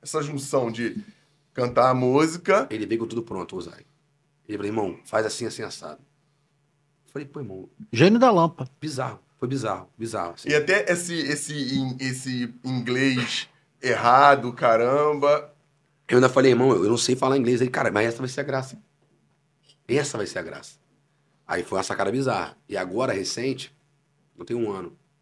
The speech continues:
Speaker 2: três cursos me chamaram pra, pra fazer um projeto.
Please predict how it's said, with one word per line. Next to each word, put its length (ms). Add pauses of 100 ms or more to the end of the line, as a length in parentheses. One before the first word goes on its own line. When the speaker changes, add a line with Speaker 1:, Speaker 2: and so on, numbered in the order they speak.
(180)
Speaker 2:
três 220
cursos 520
me 100
chamaram 440 (840)
pra, 680
pra 100
fazer 140
um 60
projeto. 420